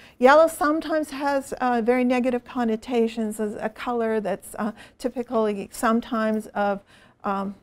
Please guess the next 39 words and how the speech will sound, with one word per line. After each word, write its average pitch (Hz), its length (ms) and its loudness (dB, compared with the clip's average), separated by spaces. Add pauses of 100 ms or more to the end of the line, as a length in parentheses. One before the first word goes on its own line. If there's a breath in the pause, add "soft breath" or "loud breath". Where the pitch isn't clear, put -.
(360)
Jews 226 360 4
who 240 140 -4
are 208 120 4
meant 208 300 2
to - 100 -16
be 226 120 0
understood 202 400 -4
as 196 160 -6
villains 214 580 -2 (480 loud breath)
in, 220 320 -6
in, 208 460 0 (100)
uh, 202 400 -6
medieval, 202 680 2 (120)
late 196 180 -2
medieval 202 340 -2
painting. 208 600 -6 (520 soft breath)
Um, 190 300 -6 (480)
we 220 100 -6
see 220 160 -6
the 160 100 -2
continuation 196 920 -6
in, 190 260 -6
you 196 80 -8
know, 190 140 -6
the 196 80 -6
yellow 202 280 0
Star 196 320 -4
of 185 120 -4
David 202 400 -4
that - 120 -6
was 196 300 -10
used 185 400 -8 (100)
in 196 140 -10
terrible 220 400 -2
ways 208 240 -2
in 214 80 -4
the 208 60 -8
twentieth 202 440 -8
century. 220 560 -4